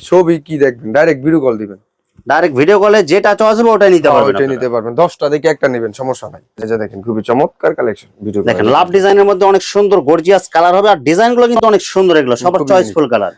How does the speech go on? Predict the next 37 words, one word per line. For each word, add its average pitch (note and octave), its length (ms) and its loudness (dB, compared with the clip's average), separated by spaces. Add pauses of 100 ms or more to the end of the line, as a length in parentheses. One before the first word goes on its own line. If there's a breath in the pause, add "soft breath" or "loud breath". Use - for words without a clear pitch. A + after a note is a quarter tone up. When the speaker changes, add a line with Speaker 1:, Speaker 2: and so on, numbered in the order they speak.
(160)
Speaker 1:
আপডেট C#3+ 400 -2
কালার C#3+ 220 0
আমাদের C#3 340 0
এখানে C#3+ 240 0
প্রতি D3+ 260 -6
সপ্তাহে F#3 340 -2
দুই E3+ 140 0
থেকে C#3 260 -2
তিন, E3+ 180 -2 (200)
মানে C#3+ 240 2
দুই D#3 300 0
তিনটা F#3+ 280 2
ডিজাইন F3+ 340 0
নতুন F3+ 220 0
আসবেই E3 420 2
আসবে। A2+ 340 -2
Speaker 2:
প্রত্যেক G#3+ 240 0
সপ্তাহে? C3+ 360 -2
Speaker 1:
প্রত্যেক F#3 300 -2
সপ্তাহে। C3 360 -8 (200)
Speaker 2:
সাথে G3+ 340 0
সেম G#3+ 200 0
ডিজাইনের A3+ 340 4
দুইটা G#3 200 0
মাথার F#3 240 0
বালিশের D3+ 240 0
Speaker 1:
দুইটা A2+ 160 4
Speaker 2:
কভার। D3+ 100 0
Speaker 1:
মাথার C#3+ 220 -6
বালিশ E3+ 220 -6
এবং B2+ 100 -8
একটা A#2 120 -10
বেডশিট। - 440 -16
Speaker 2:
মাত্র? G3 380 0 (100)
Speaker 1:
মাত্র C#3+ 320 -4
তিনশো C3+ 280 -4
পঞ্চাশ, D#3+ 420 0